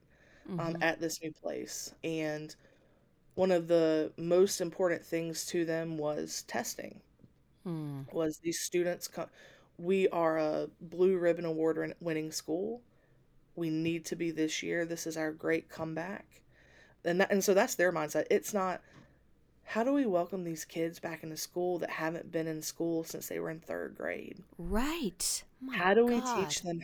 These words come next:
Speaker 1: how to be, how do we make space for them to make friends? Um,
Speaker 2: Mm-hmm.
Speaker 1: how do we bring in kids who have been terrified to be in public,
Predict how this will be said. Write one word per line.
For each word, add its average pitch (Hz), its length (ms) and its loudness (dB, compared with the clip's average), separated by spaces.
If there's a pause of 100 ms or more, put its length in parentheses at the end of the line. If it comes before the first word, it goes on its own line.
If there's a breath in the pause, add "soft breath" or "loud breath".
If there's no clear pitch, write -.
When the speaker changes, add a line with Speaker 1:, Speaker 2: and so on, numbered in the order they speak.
Speaker 1:
how 165 120 -2
to 170 100 2
be, 170 460 -2 (320 loud breath)
how 190 180 4
do 233 80 6
we 214 480 4
make 170 340 -4
space 165 500 -6
for 170 140 0
them 165 200 -2
to - 120 -6
make 170 260 -2
friends? - 800 -6 (480 loud breath)
Um, 165 240 2
Speaker 2:
Mm-hmm. 165 120 -6
Speaker 1:
how 190 140 4
do 220 100 4
we 202 460 -2 (540 soft breath)
bring 190 280 4
in 196 140 4
kids 180 320 -2
who 180 220 -2
have 160 200 -4
been 151 180 -2
terrified 175 640 2
to 160 60 -4
be 160 120 -8
in 165 100 -10
public, - 520 -8